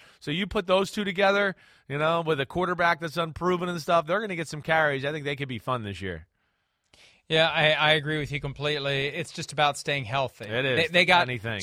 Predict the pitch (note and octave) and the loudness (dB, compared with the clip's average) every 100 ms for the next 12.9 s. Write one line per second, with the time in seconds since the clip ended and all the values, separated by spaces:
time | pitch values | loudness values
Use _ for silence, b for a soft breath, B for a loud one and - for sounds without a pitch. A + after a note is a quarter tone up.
0 | F#2 G#2+ A3+ B3 G3+ G#3+ G3 F#3+ G3+ G3+ | 0 4 6 6 6 6 8 6 6 6
1 | F3+ D#3+ E3 C#3 A#2+ - B2 C#3 F#2+ - | 2 2 0 0 -4 0 4 4 2 -6
2 | - F#3 F#3 D3 b b b _ _ G3 | -6 0 0 0 b b b _ _ 6
3 | B3 B3+ A3+ G#3 F3 E3+ F3+ D3+ C#3 - | 8 8 6 2 0 2 2 2 -6 -4
4 | D3 A#2 G2 - _ - D#3 D3+ D#3 D3 | -2 -2 -6 -16 _ -2 0 2 0 -2
5 | E3+ - D#3+ D3 C3+ C#3+ D3 D3 C#3+ D3 | -8 -2 -2 -2 -8 -2 0 0 -2 -4
6 | C3+ C3+ C3+ C3 C#3+ C3 - C#3+ C3+ C#3+ | -2 0 0 0 -6 -12 -14 -12 -6 -4
7 | D3 F#3 D3 C3+ - D#3+ E3 D3 D3 D#3 | -4 -6 -8 -10 -4 0 2 2 2 2
8 | D#3 C#3+ _ _ - C3+ A2 _ - D3+ | -2 -10 _ _ -8 -8 -8 _ -4 -2
9 | D#3+ D#3 D3 C#3+ C#3 C#3 C3 C#3+ C#3+ C#3+ | -2 0 2 4 2 0 -4 -6 -6 -8
10 | B2+ E3 F3 F3 D#3+ D#3 D#3+ - C3 C3 | -2 0 -2 -4 -8 -6 -4 -4 -8 -4
11 | D3+ D3+ - _ - - D3 D3 - E3+ | -2 -2 -4 _ -18 -8 -4 -4 -4 0
12 | F3 F3 E3+ - G#3+ G3 C3+ D3 | 0 0 -2 0 2 4 2 -6